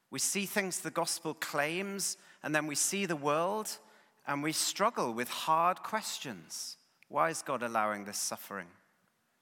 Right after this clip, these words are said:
All my Christian life, I've struggled with hard questions and hard scriptures. So many scriptures,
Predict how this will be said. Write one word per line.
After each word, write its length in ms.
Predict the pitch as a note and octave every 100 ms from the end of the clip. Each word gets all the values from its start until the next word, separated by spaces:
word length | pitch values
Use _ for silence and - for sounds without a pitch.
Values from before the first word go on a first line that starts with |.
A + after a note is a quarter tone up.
| _ _ _ _
All 180 | E3+ A3
my 160 | G#3
Christian 440 | G3 A3 - F#3+ F3+
life, 340 | F3+ F3 -
I've 160 | C3 -
struggled 520 | - - D3+ C#3+ B2
with 160 | B2+ -
hard 440 | - D#3 E3 -
questions 720 | D#3+ D#3 - D#3 D3+ D#3 - - - - _
and 160 | - D#3
hard 400 | - F3+ G3 F#3+
scriptures. 840 | - A3+ - - F3+ F#2 - - - _
So 320 | - - G3 G#3
many 220 | G#3 G3+
scriptures, 580 | - G3+ - E3 C3+